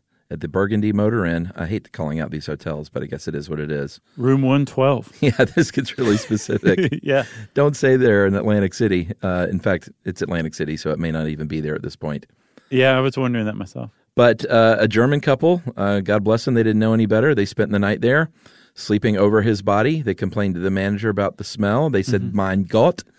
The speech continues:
Speaker 2: <laughs>
Speaker 1: do something about it." And that's when they found the body.
Speaker 2: Yeah, re-, German, uh, tourists are a recurring motif in this urban legend come to life because in nineteen ninety-four in Florida, there were two cases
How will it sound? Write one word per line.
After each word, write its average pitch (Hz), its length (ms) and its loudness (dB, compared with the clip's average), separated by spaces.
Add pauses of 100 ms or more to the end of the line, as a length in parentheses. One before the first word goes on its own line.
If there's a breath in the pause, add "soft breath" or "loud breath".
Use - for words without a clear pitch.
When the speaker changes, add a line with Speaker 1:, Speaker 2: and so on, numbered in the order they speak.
(280 soft breath)
Speaker 2:
<laughs> - 460 -4
Speaker 1:
do 117 120 2
something 135 380 0
about 143 260 4
it." 185 160 0 (500 loud breath)
And 92 260 -2
that's 87 280 -4
when 90 140 -4
they 85 100 -4
found 82 200 -4
the 82 60 -6
body. - 300 -12 (320 soft breath)
Speaker 2:
Yeah, 180 220 6
re-, 160 160 0
German, 160 520 2
uh, 131 180 2
tourists 185 400 2
are 139 160 4
a - 20 2
recurring 143 480 0
motif 139 500 0
in 113 140 2
this 110 420 -4 (120)
urban 123 340 2
legend 117 380 0
come 120 180 0
to 117 100 2
life 110 320 2
because 120 360 0 (280 loud breath)
in 127 160 0
nineteen 147 300 2
ninety-four 147 800 2
in 120 160 0
Florida, 147 520 4
there 117 160 0
were 117 120 0
two 226 260 0
cases - 720 -2